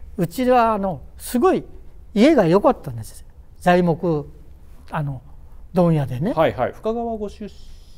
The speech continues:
Speaker 1: そうです、そうです。
Speaker 2: 江東区のね、
Speaker 1: うん。
Speaker 2: 材木問屋。
Speaker 1: ええ。
Speaker 2: はい。あの辺り多いですよね。
Speaker 1: そしたら、あの、すごい、もう、お姉ちゃんたちが踊りの習ったり、
Speaker 2: うん。
Speaker 1: すごいね、あの、裕福な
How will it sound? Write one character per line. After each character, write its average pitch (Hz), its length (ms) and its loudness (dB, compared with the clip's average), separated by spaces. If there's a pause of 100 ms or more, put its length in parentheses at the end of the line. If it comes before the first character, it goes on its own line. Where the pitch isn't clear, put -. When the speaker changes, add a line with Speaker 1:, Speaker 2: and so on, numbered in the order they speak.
(100)
Speaker 1:
そ - 240 -2
う 208 40 2
で 160 100 0
す、 151 120 -6
そ 147 60 -6
う - 20 -6
で 135 80 -6
す。 160 40 -4
Speaker 2:
江 170 40 -6
東 175 260 0
区 101 80 -12
の 117 80 -8
ね、 151 140 -6
Speaker 1:
う - 20 -14
ん。 - 20 -12
Speaker 2:
材 139 200 0
木 143 200 -6
問 123 180 -4
屋。 92 200 -8
Speaker 1:
え 165 80 2
え。 - 20 4
Speaker 2:
は 127 120 2
い。 95 120 -6 (100)
あ - 40 -10
の 151 60 -4
辺 107 180 -4
り 107 60 -6
多 98 40 -8
い 87 40 -10
で - 120 -16
す - 40 -20
よ - 40 -20
ね。 - 60 -14
Speaker 1:
そ 233 100 2
し - 80 0
た 214 100 4
ら、 170 180 -2
あ 147 40 -2
の、 139 160 -6 (1300)
す 254 200 0
ご 285 140 4
い、 202 160 2 (380)
も 196 180 -2
う、 151 160 -6 (640)
お 208 80 -2
姉 214 160 2
ち - 60 -2
ゃ 196 80 6
ん 175 60 -4
た 190 120 2
ち 151 200 -8
が 139 320 -4
踊 170 300 2
り 170 60 2
の 151 280 -2 (340)
習 156 260 0
っ 151 60 -4 (120)
た 135 120 -8
り、 127 260 -6
Speaker 2:
う - 20 -8
ん。 104 40 -12 (340)
Speaker 1:
す 226 240 0
ご 254 160 4
い 160 100 0
ね、 196 240 -4 (220)
あ 151 120 -4
の、 139 200 -6 (460)
裕 240 320 10
福 - 220 0
な 127 180 -6